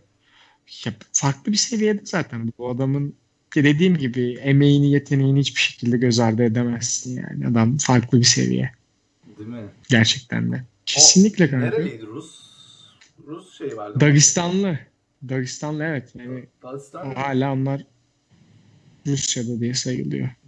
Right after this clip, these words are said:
Speaker 2: Değil mi? Rus sayılıyor.
Speaker 1: Tabii.
Speaker 2: Peki Kanır'ın özelliği ne? Kanır'ı, Kanır'ı şey yapan ne? Ee,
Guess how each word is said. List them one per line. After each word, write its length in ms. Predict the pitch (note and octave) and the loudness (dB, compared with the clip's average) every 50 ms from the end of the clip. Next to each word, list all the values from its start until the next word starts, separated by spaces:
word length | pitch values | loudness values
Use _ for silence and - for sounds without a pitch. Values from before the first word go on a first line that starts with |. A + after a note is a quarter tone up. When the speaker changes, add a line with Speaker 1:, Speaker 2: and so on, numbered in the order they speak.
| - A2+ | -14 -10
Speaker 2:
Değil 120 | D#3+ G3+ B3 | -6 -6 -4
mi? 80 | G#3 | -4
Rus 280 | D3+ C#3+ D3+ D3+ - - | -2 -4 -4 -6 -8 -10
sayılıyor. 400 | D#3 B2 A2 G#2 G#2 G#2 G#2 G#2 - - - _ _ _ _ _ _ _ _ _ _ _ - _ _ _ _ _ _ _ | -10 -8 -8 -8 -10 -10 -12 -12 -16 -20 -20 _ _ _ _ _ _ _ _ _ _ _ -20 _ _ _ _ _ _ _
Speaker 1:
Tabii. 260 | - C#3+ C#3 A#2 A2+ - - _ _ _ _ _ _ _ _ _ _ _ _ - A#2+ A#2 - - _ _ - | 2 4 4 4 2 -2 -10 _ _ _ _ _ _ _ _ _ _ _ _ -20 -20 -20 -20 -20 _ _ -20
Speaker 2:
Peki 240 | F3+ F#3+ A#3 - | -18 -18 -18 -16
Kanır'ın 460 | - D#3 D#3 D#3+ E3+ G3+ C4 C#4+ C#4 B3 | -10 -8 -8 -8 -8 -8 -8 -8 -8 -6
özelliği 400 | G3+ G3 D#3 B2+ A#2+ A#2 A2+ A#2 | -6 -6 -6 -6 -8 -12 -14 -16
ne? 100 | B2+ - | -16 -12
Kanır'ı, 440 | D3+ D#3 C#3+ E3 E3+ G3+ G3+ - - - _ - | -10 -10 -10 -8 -8 -8 -8 -8 -12 -16 _ -14
Kanır'ı 280 | D3+ D#3+ E3+ F3+ G3+ - | -14 -14 -12 -14 -16 -10
şey 140 | - G3 | -8 -8
yapan 320 | F#3+ - - A3+ A3+ A3 F3 | -8 -4 -4 -6 -6 -4 -6
ne? 60 | C#3+ | -6
Ee, 400 | D3+ C#3+ A#2+ A2 A2 A2 A2 | -6 -6 -6 -8 -6 -6 -8